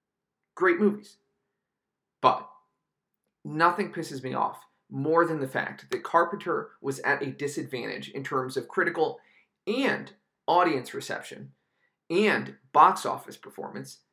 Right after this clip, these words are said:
because he wasn't Spielberg. The fact that The Thing was a bomb because people just wanted hopeful stuff like E T, that to me is incredibly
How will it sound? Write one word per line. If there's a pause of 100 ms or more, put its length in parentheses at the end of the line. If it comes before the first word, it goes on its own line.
(580)
because
he
wasn't
Spielberg. (800)
The
fact (120)
that
The
Thing
was
a
bomb
because
people
just
wanted
hopeful
stuff
like
E
T, (560)
that
to
me
is
incredibly